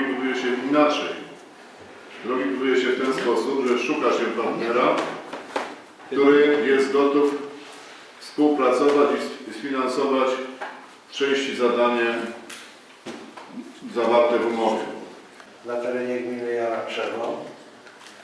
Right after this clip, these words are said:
Speaker 2: zresztą na terenie, na którym jeszcze są nieuregulowane sprawy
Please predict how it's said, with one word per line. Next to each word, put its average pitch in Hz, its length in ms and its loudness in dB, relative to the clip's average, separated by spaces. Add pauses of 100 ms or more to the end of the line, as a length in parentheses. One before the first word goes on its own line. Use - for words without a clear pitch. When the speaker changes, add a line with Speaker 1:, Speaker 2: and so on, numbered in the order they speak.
(200)
Speaker 2:
zresztą 131 340 -4
na 123 100 -4
terenie, 123 400 -4
na 123 120 -4
którym 120 400 -6
jeszcze 117 220 -8
są 120 160 -8
nieuregulowane 113 800 -6 (360)
sprawy 117 280 -6